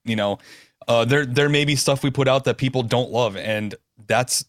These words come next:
okay with me because we, like, I've never been more proud of a collection of, of songs that I've been a part of ever in my entire life. And that's what's important to me. So,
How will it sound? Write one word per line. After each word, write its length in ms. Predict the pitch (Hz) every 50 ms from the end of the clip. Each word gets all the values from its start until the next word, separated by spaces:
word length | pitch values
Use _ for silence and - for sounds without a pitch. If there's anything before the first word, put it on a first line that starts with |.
| _ -
okay 420 | 120 117 110 _ - - - 113
with 240 | 123 135 101 - -
me 140 | 92 90 90
because 580 | 92 92 95 90 - 107 98 95 95 90 92
we, 340 | 101 107 113 117 120 120 120 110
like, 200 | 120 117 113 -
I've 380 | 107 98 120 123 127 139 127
never 200 | 127 131 135 139
been 200 | 135 131 131 123
more 240 | 113 113 113 113 110
proud 400 | 107 110 107 104 101 107 110 107
of 160 | - 110 107
a 60 | 104
collection 420 | 101 - - 110 104 - - 110 101 -
of, 100 | 101 90 - - _ -
of 140 | - 117 -
songs 460 | - - 113 110 107 113 120 - - _ _ _ _ _ -
that 80 | - 113
I've 120 | 113 117
been 120 | 117 135 127
a 40 | 117
part 220 | 113 117 117 117
of 100 | 117 110 - -
ever 280 | 117 110 107 113 107
in 60 | 98
my 120 | 98 95 95
entire 420 | 90 87 90 - - 95 90 87
life. 280 | 90 92 90 - - -
And 280 | 113 117 117 117 117
that's 300 | 117 135 147 147 139 -
what's 220 | - 139 127 - 127
important 300 | 120 113 120 117 92 98
to 40 | 101
me. 200 | 98 98 92 90
So, 420 | - - - 110 98 87 90 92